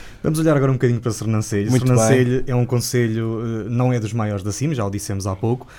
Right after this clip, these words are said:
Speaker 1: Contudo, é um concelho que, pelo menos do ponto de vista cultural, noutros também certamente,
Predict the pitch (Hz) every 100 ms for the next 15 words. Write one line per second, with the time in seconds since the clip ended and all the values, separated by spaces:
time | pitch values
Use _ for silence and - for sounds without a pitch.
0 | - - 185 - 165 170 180 151 139 139
1 | 131 151 151 151 151 143 135 127 123 123
2 | 110 107 131 117 110 120 135 131 170 180
3 | 127 107 - 120 110 107 - 110 113 110
4 | 139